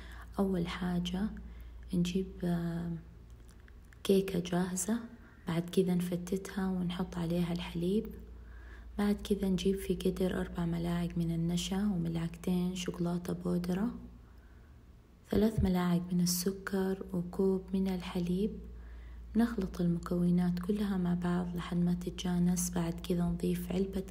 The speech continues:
قشطة، طبعًا أنا حطيت القمر، وأربع ملاعق من شوكولاتة جلاكسي أو نوتيلا.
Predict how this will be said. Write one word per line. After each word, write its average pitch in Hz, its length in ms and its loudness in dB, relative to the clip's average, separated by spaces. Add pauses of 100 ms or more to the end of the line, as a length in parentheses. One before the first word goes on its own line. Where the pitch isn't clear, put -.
قشطة، 214 440 0 (2500)
طبعًا 170 200 4
أنا 180 200 2
حطيت 180 500 -2
القمر، 175 680 4 (380)
وأربع 208 360 4
ملاعق 185 600 0 (140)
من 170 380 2 (180)
شوكولاتة 202 540 0
جلاكسي 190 580 2
أو 185 140 2
نوتيلا. 185 680 2